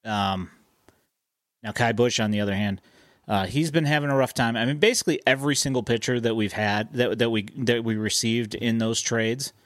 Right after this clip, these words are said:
has had a rough time. And I don't, you know, I mean, that happens in, uh,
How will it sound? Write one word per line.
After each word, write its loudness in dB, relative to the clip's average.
has -4
had 0
a 0
rough 0
time. -4
And 0
I 2
don't, 0
you 0
know, 0
I -2
mean, 0
that 2
happens 0
in, 0
uh, 0